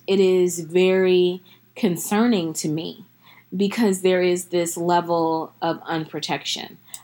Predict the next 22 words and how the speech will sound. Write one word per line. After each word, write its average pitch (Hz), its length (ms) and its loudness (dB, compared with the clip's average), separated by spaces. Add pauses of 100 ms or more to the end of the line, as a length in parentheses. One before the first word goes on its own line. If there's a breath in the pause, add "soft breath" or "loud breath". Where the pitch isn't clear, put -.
(100)
out 156 220 0
here. - 360 -8 (280 soft breath)
And 180 140 2
there 180 140 4
are 165 120 0
so 185 280 -2
many 180 420 0
Black 156 400 -2
women 160 440 -2 (500 soft breath)
who 226 260 4
are 175 140 2
in 175 260 -2
situations 180 1000 0
where 165 280 2
they 170 180 -2
are 160 160 -4
not 165 380 -2
supported - 760 -2 (380 loud breath)
or 170 140 -2
cared 156 500 -2
for. - 520 -6 (420 soft breath)
And 175 540 0